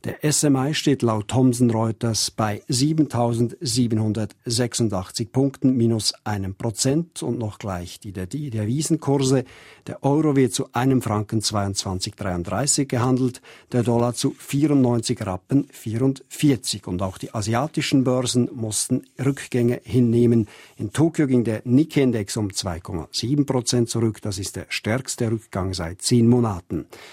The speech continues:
Viele Investoren trennten sich von ihren Aktien und investierten ihr Geld in Gold oder Staatsanleihen,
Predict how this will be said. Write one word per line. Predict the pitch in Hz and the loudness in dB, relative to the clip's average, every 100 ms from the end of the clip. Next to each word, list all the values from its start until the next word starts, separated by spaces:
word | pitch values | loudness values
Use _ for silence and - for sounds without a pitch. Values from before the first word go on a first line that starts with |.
| - | -20
Viele | - 113 107 - | -6 -4 -2 0
Investoren | 120 117 - 135 156 160 | 2 2 2 2 2 2
trennten | 139 135 - 120 | 2 0 0 0
sich | 123 | 0
von | - 113 | 0 -2
ihren | 120 107 104 | 0 -2 -2
Aktien | 127 131 - 135 127 | -2 -4 -2 0 2
und | 127 117 | 2 0
investierten | - 120 113 - 113 117 - 117 | 2 2 2 -2 -4 -4 -4 -2
ihr | 139 117 | 0 0
Geld | 104 101 | 0 -6
in | 110 104 | -4 -2
Gold | 117 101 104 127 | -2 -2 -4 -6
oder | 120 127 | -6 -4
Staatsanleihen, | - - 113 92 - 110 107 101 92 95 | -4 -2 -2 -4 -8 -6 -4 -2 -4 -4